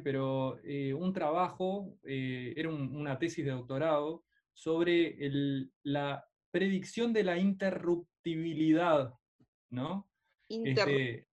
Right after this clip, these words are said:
Speaker 2: uy, ¿qué es
Speaker 1: es-,
Speaker 2: eso?
Speaker 1: exacto. ¿Qué pasa? Eh, de las interrupciones, una palabra que inventé, no sé cómo se dice en inglés, pero, eh, uno, por ejemplo, cuando está trabajando en la computadora, eh, si lo interrumpen, tiene que cambiar de contexto.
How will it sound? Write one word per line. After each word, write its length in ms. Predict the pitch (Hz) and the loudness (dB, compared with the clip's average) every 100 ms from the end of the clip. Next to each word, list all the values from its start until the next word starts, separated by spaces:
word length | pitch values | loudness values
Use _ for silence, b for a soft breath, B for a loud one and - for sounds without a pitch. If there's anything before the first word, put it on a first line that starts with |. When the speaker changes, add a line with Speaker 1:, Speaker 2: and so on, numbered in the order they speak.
| _ - | _ -12
Speaker 2:
uy, 340 | 262 330 - - - | -6 -4 -6 -12 -6
¿qué 100 | 170 | -6
es 80 | |
Speaker 1:
es-, 60 | - | -2
Speaker 2:
eso? 300 | 196 - - | -4 -4 0
Speaker 1:
exacto. 600 | 170 170 185 - 156 - _ | 2 2 0 0 -6 -10 _
¿Qué 140 | 214 | -4
pasa? 500 | 208 180 - 143 127 - | 2 2 2 -2 -2 -6
Eh, 200 | - - - | -12 -12 -2
de 140 | 165 | 2
las 180 | 175 139 | 2 2
interrupciones, 840 | 170 180 175 170 - 208 175 143 | 2 4 4 2 4 6 6 4
una 180 | 190 175 | 4 6
palabra 300 | 151 165 170 | 6 6 6
que 60 | 151 | 4
inventé, 500 | 139 135 135 165 139 | 2 2 4 4 4
no 100 | 131 | 2
sé 140 | 156 | 0
cómo 180 | 151 139 | -4 -4
se 120 | 143 | -2
dice 220 | 147 156 | -2 -2
en 60 | 151 | -2
inglés, 420 | 139 156 160 160 - | 2 4 4 2 -2
pero, 520 | 143 135 131 123 - - _ _ - | 0 2 2 0 -6 -20 _ _ -2
eh, 580 | 143 139 135 135 127 - - | 2 4 4 2 0 -6 -2
uno, 240 | 170 202 196 | 2 4 4
por 140 | 170 | 0
ejemplo, 340 | 165 190 160 | 2 2 2
cuando 320 | 135 135 135 131 | 0 0 0 -2
está 220 | 123 165 | -2 -4
trabajando 720 | 170 160 156 180 185 185 190 | 0 2 2 0 0 0 0
en 100 | 170 | 0
la 120 | 156 | -2
computadora, 800 | 156 147 156 156 180 185 202 240 - _ _ _ _ _ _ | -4 -8 -2 2 4 4 2 0 -10 _ _ _ _ _ _
eh, 380 | 147 143 139 135 | -2 0 2 0
si 180 | 120 311 | -2 2
lo 100 | 156 | 4
interrumpen, 720 | 160 160 160 196 208 226 220 | 4 2 2 4 4 2 0
tiene 240 | 190 175 160 | 0 -2 -2
que 100 | 143 | -2
cambiar 320 | 139 147 156 | 0 0 0
de 100 | 143 | 0
contexto. 520 | 131 135 170 - - | -2 -2 -4 -6 -16